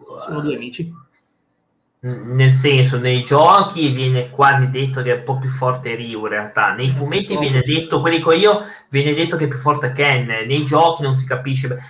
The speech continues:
Speaker 2: cioè poi è un po', un po' così, eh, viene lasciato il dubbio, un po' uno un po' più forte, l'altro un po' meno, ehm,
Speaker 1: Sì.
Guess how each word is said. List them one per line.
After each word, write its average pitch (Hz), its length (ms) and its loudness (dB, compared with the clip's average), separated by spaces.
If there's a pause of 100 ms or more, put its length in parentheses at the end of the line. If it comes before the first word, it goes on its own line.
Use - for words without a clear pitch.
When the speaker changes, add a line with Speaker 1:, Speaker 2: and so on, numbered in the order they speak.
(140)
Speaker 2:
cioè 160 340 4
poi 175 300 4
è - 20 2
un 147 160 0
po', 143 520 2
un 131 40 -4
po' 147 160 0
così, 131 280 -2
eh, 120 100 -6 (440)
viene 160 280 -2
lasciato 160 1040 4
il 131 160 2
dubbio, 131 360 -2
un 127 120 -12
po' 160 120 -14
uno 147 180 -4
un 143 80 -6
po' - 100 -10
più - 120 -16
forte, 131 500 2
l'altro 131 180 4
un 131 60 -4
po' 131 160 -4
meno, 135 400 -2 (560)
ehm, 117 500 -2 (160)
Speaker 1:
Sì. 131 260 -16